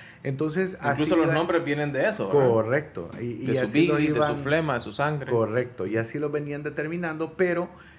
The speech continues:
Speaker 1: eh, a lo largo de los años lo que se ha quedado es que es notorio. Eh, algunas personas, eh, suelen llamarlos también, eh, fenotipos,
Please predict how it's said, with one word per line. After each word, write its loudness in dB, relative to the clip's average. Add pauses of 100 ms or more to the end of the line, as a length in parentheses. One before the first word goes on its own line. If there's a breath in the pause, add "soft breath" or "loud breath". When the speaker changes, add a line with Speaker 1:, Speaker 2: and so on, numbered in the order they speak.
(160)
Speaker 1:
eh, 0
a 0
lo 2
largo 2
de 2
los -2
años -4
lo -4
que -2
se -4
ha -2
quedado -4
es -8
que -10
es -6
notorio. -6 (640 loud breath)
Eh, -6
algunas -4
personas, -10 (100)
eh, -10
suelen -6
llamarlos -6
también, -8 (360 loud breath)
eh, -8
fenotipos, -6